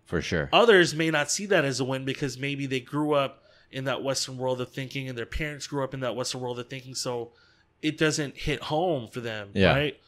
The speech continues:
Speaker 2: But, like, there's others that can relate to that success.
Speaker 1: Yeah, for sure.
Speaker 2: And, like, "Yo, I can't wait for that day," or, like, "Oh, I remember that day." You know what I mean?
Speaker 1: Yeah.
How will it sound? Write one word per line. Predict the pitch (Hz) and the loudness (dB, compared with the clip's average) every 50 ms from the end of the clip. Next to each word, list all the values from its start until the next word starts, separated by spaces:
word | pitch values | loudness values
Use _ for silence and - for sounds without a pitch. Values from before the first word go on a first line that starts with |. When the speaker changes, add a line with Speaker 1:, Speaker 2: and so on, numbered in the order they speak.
| _ _ _ _ _ _ _ | _ _ _ _ _ _ _
Speaker 2:
But, | - 147 143 135 127 - 135 | 2 4 4 4 4 2 0
like, | 135 127 123 123 - - _ | 0 0 0 -2 -4 -8 _
there's | - 135 139 135 127 | -4 -4 -2 -2 0
others | - 139 143 151 156 156 143 127 | 2 2 4 4 2 2 2 0
that | 147 131 - - | -2 -2 -2 -6
can | 131 127 120 | -12 -14 -10
relate | 117 123 120 117 123 143 175 170 - | -10 -8 -6 -4 -4 -4 -4 -4 -6
to | - 127 | -6 -6
that | 117 113 104 - | -6 -6 -6 -6
success. | - 117 - - - 127 110 104 98 - - - - - | -8 -8 -8 -6 -4 -4 -4 -4 -6 -8 -10 -12 -10 -6
Speaker 1:
Yeah, | - 92 80 71 | -4 -2 -2 -2
for | 73 - | -2 -4
sure. | 85 - - - | -4 0 0 2
Speaker 2:
And, | - | 2
like, | 131 127 - | 2 0 -2
"Yo, | 165 151 | -2 0
I | 147 165 | 0 4
can't | 165 - 208 185 - 165 | 6 6 6 6 4 0
wait | 180 190 | -4 -4
for | - - 151 | -4 -4 -4
that | 131 127 123 | -4 -4 -6
day," | - 127 | -6 -6
or, | 120 123 120 | -6 -4 -4
like, | 117 113 110 - - | -4 -4 -4 -6 -6
"Oh, | 131 127 123 | -6 -4 -2
I | 123 131 | -2 -2
remember | 131 123 139 131 135 147 151 143 139 | -2 -2 -4 -2 -2 0 0 2 2
that | 123 120 113 110 - | 0 0 -2 -4 -4
day." | 123 113 107 101 101 - | -4 -4 -4 -6 -8 -6
You | 135 151 | -2 0
know | 165 | 2
what | 165 160 | 2 2
I | 160 | 2
mean? | 156 160 170 180 - | 0 -2 -4 -4 -4
Speaker 1:
Yeah. | - 104 87 65 - - | 0 0 0 0 0 -4